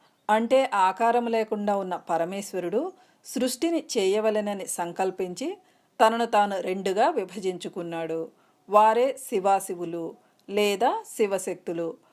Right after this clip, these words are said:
వారి సమాగమ ప్రదేశము శ్రీచక్రము. ఈ జగత్తు యొక్క నిర్మాణము యొక్క వ్యూహమును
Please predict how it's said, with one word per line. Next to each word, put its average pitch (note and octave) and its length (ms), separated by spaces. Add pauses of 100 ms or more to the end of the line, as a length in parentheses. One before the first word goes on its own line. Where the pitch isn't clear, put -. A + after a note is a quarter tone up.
(300)
వారి B3+ 240 (140)
సమాగమ A3+ 420 (140)
ప్రదేశము F#3+ 500 (100)
శ్రీచక్రము. F3+ 640 (500)
ఈ A#3 120 (180)
జగత్తు G#3 360
యొక్క C#4+ 240 (120)
నిర్మాణము G#3+ 640
యొక్క G#3 200 (140)
వ్యూహమును F#3 640